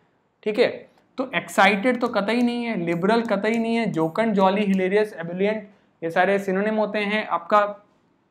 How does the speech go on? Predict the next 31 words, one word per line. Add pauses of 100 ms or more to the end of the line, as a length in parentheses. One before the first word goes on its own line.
(140)
ये
भी
नहीं
होगा,
ग्लूमी
दिख
रही
थी।
ठीक
है, (240)
तो
मोरोज,
ग्लूमी,
सलन (140)
मतलब
होता
है
बहुत
ज़्यादा, (480)
अ,
उदास
दिखना। (280)
चीयरफुल
ये
हम
पढ़
चुके
हैं,
जोकन,
जॉली,
हिलेरियस